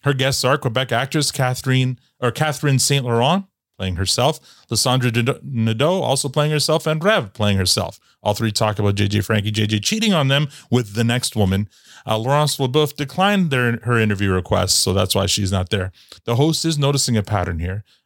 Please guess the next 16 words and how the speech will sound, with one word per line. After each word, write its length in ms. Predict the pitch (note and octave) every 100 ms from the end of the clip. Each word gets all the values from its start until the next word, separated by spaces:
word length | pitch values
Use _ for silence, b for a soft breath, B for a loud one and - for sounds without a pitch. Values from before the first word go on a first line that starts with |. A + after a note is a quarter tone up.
| -
But 60 | F#3
Lis-, 240 | F3+ C#3
Lysandra 480 | D#3+ - G3 G3+ F#3
interjects. 560 | D#3+ D3+ A#2+ G#2 F2 -
She 160 | G#3
loves 300 | G3+ F3 F3
J 180 | B2 A2
J 140 | F#2+
Frankie 340 | E2+ F#2+ E2 F2+
J 160 | F#2
J 140 | F#2 G2+
very 200 | A#2+ D3+
much 380 | C3+ E2+ - - b b
and 100 | G#2+
always 320 | D#3 G3 F3
will. 320 | F3 G#3+ -